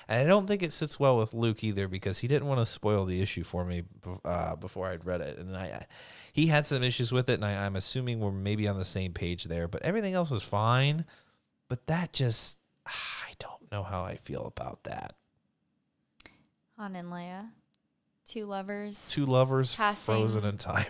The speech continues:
Speaker 1: <laughs>
Speaker 2: Yeah.
Speaker 1: I mean, she's gonna have to get out of that situation anyway, 'cause she goes and rescues him. So I, maybe that'll tell us a little more about how she gets to that point. But, uh, we've got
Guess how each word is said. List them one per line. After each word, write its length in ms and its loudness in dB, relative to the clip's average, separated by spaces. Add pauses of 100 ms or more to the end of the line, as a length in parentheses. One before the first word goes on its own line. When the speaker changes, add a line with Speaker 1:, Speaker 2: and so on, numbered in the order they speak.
Speaker 1:
<laughs> 140 -14
Speaker 2:
Yeah. 460 0 (560)
Speaker 1:
I 1300 -4
mean, 100 10
she's 160 6
gonna 120 6
have 100 6
to 80 2
get 120 4
out 140 10
of 60 8
that 60 4
situation 540 4
anyway, 360 4
'cause 160 4
she 160 0
goes 400 4
and 120 2
rescues 440 2
him. 160 -6
So 240 2
I, 260 -2 (460)
maybe 260 6
that'll 240 8
tell 240 8
us 120 2
a 40 2
little 180 6
more 220 4
about 200 4
how 100 2
she 160 -4
gets 260 0
to 80 0
that 200 2
point. 360 -4
But, 300 -2
uh, 240 -6
we've 140 -2
got 260 -2